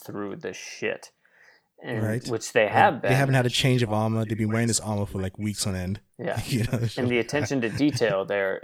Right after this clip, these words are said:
Speaker 1: you know, they could have just had generic stormtroopers with shiny armor, but no, it's like,
Speaker 2: Mm-hmm, mm-hmm.
Speaker 1: let's, let's, let's be true to the story here and, and paint a picture, a little mise en scène, if you will.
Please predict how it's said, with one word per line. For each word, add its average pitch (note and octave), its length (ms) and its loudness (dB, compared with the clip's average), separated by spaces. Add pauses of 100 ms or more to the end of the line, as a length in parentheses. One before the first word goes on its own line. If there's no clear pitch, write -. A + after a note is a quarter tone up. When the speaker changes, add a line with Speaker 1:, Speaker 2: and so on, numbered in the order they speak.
Speaker 1:
you A#2 140 -6
know, G#2 160 -6 (260)
they D#3 100 10
could E3 200 8
have C#3+ 100 6
just B2+ 160 0
had B2 180 8
generic A2 480 -2 (160)
stormtroopers A2 600 -4
with G#2 100 -8
shiny F#2+ 320 -8
armor, F#2 500 -12
but A2+ 140 0
no, B2+ 300 0
it's - 160 -10
like, B2+ 160 2
Speaker 2:
Mm-hmm, B2+ 260 -8
mm-hmm. B2 120 0 (120)
Speaker 1:
let's, - 300 -8
let's, A2+ 420 -4
let's A2+ 220 -6
be A2 120 -6
true B2 280 -4
to A2 80 -6
the A2 100 -12
story A#2+ 400 0
here G#2 160 -4
and, G2+ 220 -10
and G#2 180 -12
paint A2+ 220 -6
a G#2 80 -10
picture, - 460 -8
a G#2 80 -8
little G#2+ 180 -4
mise A#2 300 -4
en G2+ 200 -8
scène, A#2+ 400 -8
if - 80 -18
you - 140 -12
will. - 240 -10